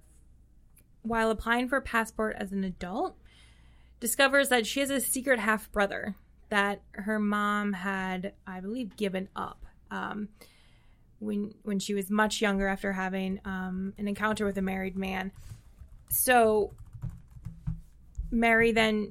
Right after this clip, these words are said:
you know, tracks down this half-brother of hers who, um, has had a s-, very, s-, like, a struggle through life, whereas Mary's had everything she could possibly want. And so this sort of becomes the story of,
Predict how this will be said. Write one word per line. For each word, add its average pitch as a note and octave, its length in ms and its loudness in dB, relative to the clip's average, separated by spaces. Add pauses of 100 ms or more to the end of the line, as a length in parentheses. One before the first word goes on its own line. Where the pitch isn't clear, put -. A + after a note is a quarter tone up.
you G#3 140 2
know, G#3 120 2
tracks - 480 -2
down G3 500 2
this G3 340 -4
half-brother G3 640 -4
of F#3 100 -4
hers F#3+ 400 -2
who, G3 480 -2 (100)
um, F#3+ 360 -8
has F#3 460 -10 (200)
had G3 200 -8
a G3 100 -8 (220)
s-, - 400 -8
very, B3 240 8
s-, B3+ 180 -2
like, G#3+ 180 2
a G#3 60 0
struggle A3+ 320 2
through A3 200 2
life, G#3 320 2
whereas G3+ 260 0
Mary's G3 380 -4
had F#3+ 200 -4 (880)
everything B3+ 320 2
she A3+ 140 0
could G#3+ 100 0
possibly G3+ 340 2
want. G3 260 4
And G3 120 0
so G#3 120 0
this G3+ 180 -4
sort G#3+ 120 -2
of G3+ 60 -2
becomes G3+ 420 -2
the G3 100 -4
story G3 540 0
of, F#3+ 420 -4